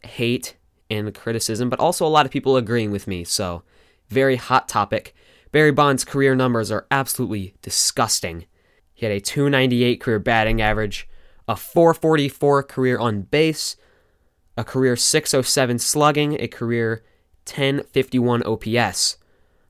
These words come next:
four twenty-eight woba, one seventy-three weighted runs created plus,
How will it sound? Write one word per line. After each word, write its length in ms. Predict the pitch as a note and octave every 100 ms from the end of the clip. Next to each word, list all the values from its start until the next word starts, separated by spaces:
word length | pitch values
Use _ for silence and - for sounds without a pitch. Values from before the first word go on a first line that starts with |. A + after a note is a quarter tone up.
| _
four 280 | - D#3 D#3
twenty-eight 460 | D#3 C#3+ C3 B2
woba, 520 | A2+ B2+ C3 C3 B2+ - _
one 260 | G#2+ C3+ C#3
seventy-three 640 | - B2+ B2+ A#2+ A#2 B2
weighted 260 | A#2 A#2 A2+
runs 220 | A2 G#2+
created 340 | A2+ G#2+ F#2
plus, 420 | - C3 B2 -